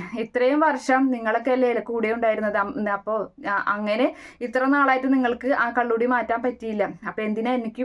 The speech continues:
കു-, എന്നെ കുറ്റം പറയുന്നത്? നിങ്ങളൊക്കെ തന്നെയല്ലേ അതിന് കാരണം എന്ന് തിരിച്ചു ചോദിക്കുന്നുണ്ട്.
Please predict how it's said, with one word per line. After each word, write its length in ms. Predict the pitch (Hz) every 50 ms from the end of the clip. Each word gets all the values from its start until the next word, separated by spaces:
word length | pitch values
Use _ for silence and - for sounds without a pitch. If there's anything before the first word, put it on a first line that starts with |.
| 254 -
കു-, 200 | 233 233 - 247
എന്നെ 240 | 226 226 220 226 240
കുറ്റം 300 | 254 285 277 247 254 247
പറയുന്നത്? 360 | 240 233 233 240 226 226 220
നിങ്ങളൊക്കെ 360 | 208 214 208 208 214 220 226 240
തന്നെയല്ലേ 400 | 226 240 240 240 233 233 233 233
അതിന് 200 | 220 208 208 -
കാരണം 440 | - 233 220 208 - 196 208 214
എന്ന് 120 | 214 208 220 -
തിരിച്ചു 300 | 285 285 269 269 262 294
ചോദിക്കുന്നുണ്ട്. 580 | 277 277 254 226 214 202 - - 208 196 190